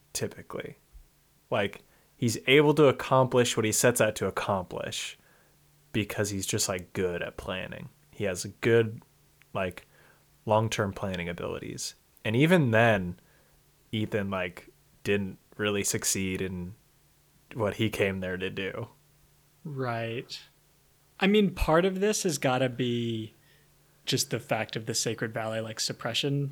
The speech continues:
Speaker 2: field and everything.
Speaker 1: Mm-hmm.
Speaker 2: So I don't wanna, I don't wanna
Speaker 1: Yeah.
Speaker 2: take away too much from, like, the actions that they did once they got there. I just, yeah. I mean, uh, I, I think that I am probably being unfair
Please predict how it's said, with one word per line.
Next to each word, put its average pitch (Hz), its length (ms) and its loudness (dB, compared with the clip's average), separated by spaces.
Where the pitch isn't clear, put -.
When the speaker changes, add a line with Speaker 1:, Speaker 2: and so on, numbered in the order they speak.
Speaker 2:
field 170 340 0
and 180 120 0
everything. 185 640 -4
Speaker 1:
Mm-hmm. 98 560 -4
Speaker 2:
So - 160 0
I 135 60 6
don't 156 180 2
wanna, 135 260 2
I 147 100 2
don't 160 120 8
wanna 110 160 8
Speaker 1:
Yeah. 104 160 6
Speaker 2:
take 139 320 0
away 131 300 2
too 120 260 -4
much 131 360 2
from, 123 180 -2
like, 117 260 -2
the 135 220 -2
actions 120 320 0
that 117 120 -6
they 123 60 -6
did 117 160 -6
once 120 220 -4
they 113 160 -4
got 139 320 -4
there. 196 360 2
I - 140 -8
just, - 340 -6
yeah. 131 220 -10
I 175 80 8
mean, 226 220 6
uh, 165 260 -2
I, 220 180 4
I 220 140 6
think 285 220 2
that 330 100 4
I 262 100 8
am 131 240 4
probably 139 360 4
being 143 300 4
unfair 151 540 0